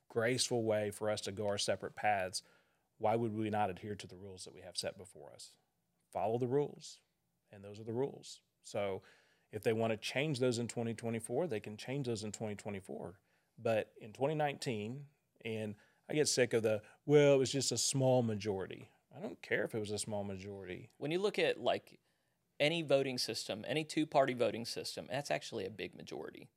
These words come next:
Speaker 2: When,
Speaker 1: Right.
Speaker 2: w-, when you look at the <laughs> U S Senate, when you look at, at it, it's actually a, a sizable margin.
Speaker 1: Yeah.
Speaker 2: Even so, at twenty nineteen,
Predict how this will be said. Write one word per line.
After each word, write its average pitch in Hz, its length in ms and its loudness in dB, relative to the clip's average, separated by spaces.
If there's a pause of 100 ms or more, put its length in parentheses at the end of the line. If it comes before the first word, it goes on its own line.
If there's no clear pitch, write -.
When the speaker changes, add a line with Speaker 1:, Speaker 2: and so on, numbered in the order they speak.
(120)
Speaker 2:
When, 110 200 -2
Speaker 1:
Right. 92 100 -12
Speaker 2:
w-, 92 380 -6
when 117 160 0
you 117 100 -2
look 127 180 0
at 117 120 -10
the 117 100 -6 (100)
<laughs> 139 60 -2
U 131 280 4
S 139 120 10
Senate, 120 400 4 (300)
when 120 100 0
you 143 120 6
look 127 220 4
at, 101 160 4
at - 220 0 (360)
it, 113 200 4
it's - 160 0
actually 127 380 4
a, 104 200 0 (140)
a 117 60 -2
sizable 107 380 4
margin. - 360 -8 (260)
Speaker 1:
Yeah. - 60 -20 (180)
Speaker 2:
Even 156 260 2
so, 104 440 4
at 123 120 0
twenty 131 240 0
nineteen, 110 640 -2